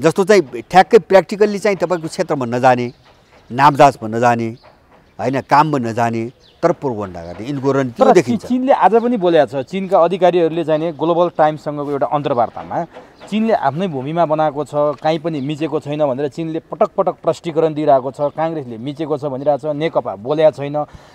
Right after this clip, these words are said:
Speaker 2: उत्तरतिर सीमा मिचिँदा काङ्ग्रेस बोल्ने, दक्षिणतिर सीमा मिचिँदा कम्युनिस्टहरूले चाहिँ नि चर्का स्वरमा भा-, भाषण गर्ने, मार्च पास गर्ने, यसले के
Speaker 1: होइन,
Speaker 2: कुरा
Speaker 1: यो
Speaker 2: गर्नु?
Speaker 1: दुईटा रोलमा राखेको, यो केही पनि होइन, यो
Speaker 2: अँ।
Speaker 1: अनौठोको। अब न यिनी चाहिँ, यिनी कम्युनिस्टको खोल ओढेका,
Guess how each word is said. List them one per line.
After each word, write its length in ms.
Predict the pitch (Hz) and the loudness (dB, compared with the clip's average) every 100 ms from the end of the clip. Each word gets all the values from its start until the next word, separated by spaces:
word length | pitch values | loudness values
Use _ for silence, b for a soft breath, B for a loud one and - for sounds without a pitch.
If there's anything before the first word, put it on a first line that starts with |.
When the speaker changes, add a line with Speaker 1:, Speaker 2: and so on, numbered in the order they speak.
| b | b
Speaker 2:
उत्तरतिर 460 | 220 - 233 226 214 | 0 4 4 2 -2
सीमा 260 | 208 208 | -2 -2
मिचिँदा 360 | 190 175 160 113 | -2 -4 -8 -8
काङ्ग्रेस 420 | - 147 156 156 | -6 -6 -6 -8
बोल्ने, 480 | 131 147 147 151 156 | -4 -4 -4 -6 -8
दक्षिणतिर 520 | 135 170 - 214 208 | -4 -2 -2 -4 -4
सीमा 260 | 190 180 175 | -4 -4 -4
मिचिँदा 360 | 165 147 135 | -6 -6 -6
कम्युनिस्टहरूले 760 | 117 143 160 156 143 135 151 135 b b _ | -6 -6 -6 -8 -8 -6 -6 -6 b b _
चाहिँ 140 | 156 156 | -8 -6
नि 40 | |
चर्का 440 | 160 156 160 156 135 | -2 -2 2 0 -2
स्वरमा 340 | - 151 147 | -8 -6 -6
भा-, 480 | 113 117 135 120 107 | -4 -6 -6 -10 -8
भाषण 300 | 113 147 156 | -6 -6 -6
गर्ने, 260 | 151 139 | -4 -4
मार्च 280 | 147 147 151 | -2 -2 -2
पास 220 | 127 135 | -4 -6
गर्ने, 220 | 123 147 233 | -6 -8 -6
यसले 120 | 269 | -8
के 160 | - | -2
Speaker 1:
होइन, 280 | 392 - 196 | 0 4 4
Speaker 2:
कुरा 120 | 196 | 4
Speaker 1:
यो 160 | 170 220 | 6 4
Speaker 2:
गर्नु? 100 | 147 | 4
Speaker 1:
दुईटा 220 | 202 240 | 4 6
रोलमा 300 | 208 190 170 | 6 4 4
राखेको, 460 | 143 - 120 107 143 | 4 2 0 -4 2
यो 120 | 196 | 2
केही 200 | - 220 | 6 8
पनि 180 | 233 190 | 8 2
होइन, 200 | 123 98 | 0 -4
यो 300 | 92 156 170 | -6 0 4
Speaker 2:
अँ। 120 | 160 | 6
Speaker 1:
अनौठोको। 340 | 180 175 170 | 4 4 2
अब 200 | 160 139 | 2 2
न 140 | 143 156 | 2 6
यिनी 380 | 208 170 196 190 | 6 6 0 2
चाहिँ, 200 | 202 180 135 131 127 | 2 2 -2 -6 -4
यिनी 280 | 147 170 170 | -2 2 2
कम्युनिस्टको 540 | 127 151 165 156 175 170 | 2 -2 -2 -4 -4 -4
खोल 240 | - 160 | -2 0
ओढेका, 440 | 151 147 143 113 | 2 2 2 0